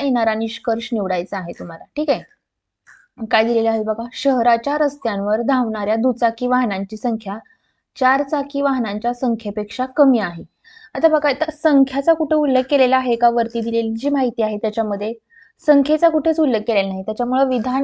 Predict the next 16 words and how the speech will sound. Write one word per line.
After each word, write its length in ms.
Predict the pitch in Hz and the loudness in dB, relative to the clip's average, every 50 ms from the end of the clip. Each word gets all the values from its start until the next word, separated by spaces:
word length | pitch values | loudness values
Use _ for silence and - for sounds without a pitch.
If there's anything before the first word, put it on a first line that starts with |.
| 269 - - | -4 -6 -10
ए, 80 | 254 - - _ _ _ | -12 -12 -12 _ _ _
ए 300 | 285 285 247 240 277 285 - _ _ _ _ _ _ _ _ - _ - | 0 2 4 4 2 0 -4 _ _ _ _ _ _ _ _ -20 _ -2
हे 80 | 254 | -2
काय 180 | 247 247 247 247 | 2 4 4 4
आहे? 240 | 247 240 247 302 349 - - _ _ _ _ | 4 2 2 0 0 -2 -8 _ _ _ _
चुकीचं 420 | - - 277 269 285 277 277 285 254 | -8 -8 -4 -2 -2 -2 2 2 2
आहे 220 | 220 196 185 190 | 2 0 -4 -4
किंवा 260 | 190 - 233 233 247 | -4 -4 0 0 2
याच्यावरून 360 | 247 247 240 254 254 262 269 | 2 2 2 0 0 2 0
काहीही 360 | 269 277 277 277 277 285 302 320 | 0 0 0 0 2 2 2 2
निष्कर्ष 420 | 320 320 311 - - 233 220 220 | 2 2 0 0 0 -2 -2 -2
काढता 300 | 233 - 226 208 202 - | -2 -2 -2 -2 0 -2
येत 100 | 190 185 196 - | -4 -4 -4 -8
नाहीये. 220 | - - - - 202 _ _ _ - | -12 -12 -12 -14 -16 _ _ _ -12
दुसरा 380 | 214 214 262 269 269 277 262 | -4 -2 -2 0 0 0 0
बघूयात, 320 | 262 269 277 254 254 269 | 0 0 0 0 -2 -4